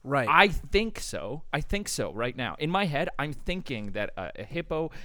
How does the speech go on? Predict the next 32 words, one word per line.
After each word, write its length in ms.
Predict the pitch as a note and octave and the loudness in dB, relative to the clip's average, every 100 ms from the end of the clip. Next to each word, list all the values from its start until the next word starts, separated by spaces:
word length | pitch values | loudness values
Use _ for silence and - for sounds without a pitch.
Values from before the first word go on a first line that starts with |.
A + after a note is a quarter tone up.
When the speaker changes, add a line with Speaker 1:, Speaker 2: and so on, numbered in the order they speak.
| - | -6
Speaker 2:
eats 240 | A2 - | -6 -6
five 300 | - C#3 E3+ | 0 2 2
hundred 220 | E3+ D3+ | 0 -6
grains 260 | B2+ B2 A#2 | -4 -4 -4
of 100 | G2+ | -6
rice 320 | G2+ G2 G2 - - - | -4 -4 -4 -8 -12 -10
a 60 | |
day. 220 | - B1 - - - - - - | -8 -8 -8 -6 -4 -4 -6 -4
Okay, 120 | C3+ | -2
Speaker 1:
What 120 | E3+ | 2
if 40 | G#3 | 4
it 60 | |
Speaker 2:
I 60 | D#3+ | 6
Speaker 1:
just 180 | G#3 - | 4 4
so 140 | G3 | 4
Speaker 2:
th-, 100 | E3+ | 8
I 40 | E3 | 8
Speaker 1:
happens? 340 | D#3 G2+ - | 8 2 2
Speaker 2:
think 260 | F3 F#3 - | 0 -2 -4
so. 320 | - - - | -6 -6 -6
Speaker 1:
What 360 | D3+ D3+ F3 G#3 | -6 -2 6 8
if 160 | B3 | 8
it 100 | C4 | 6
just 300 | G3+ F#3 F#3+ | 4 4 4
so 140 | G3 F3+ | 6 6
Speaker 2:
Which 80 | D#3+ | 8
Speaker 1:
happens, 260 | F3+ D3+ | 6 4
Speaker 2:
means, 80 | - | 2
in 60 | G#3+ | 4
a 20 | |
Speaker 1:
though? 60 | G3 | 6
Speaker 2:
way, 220 | G3+ | 6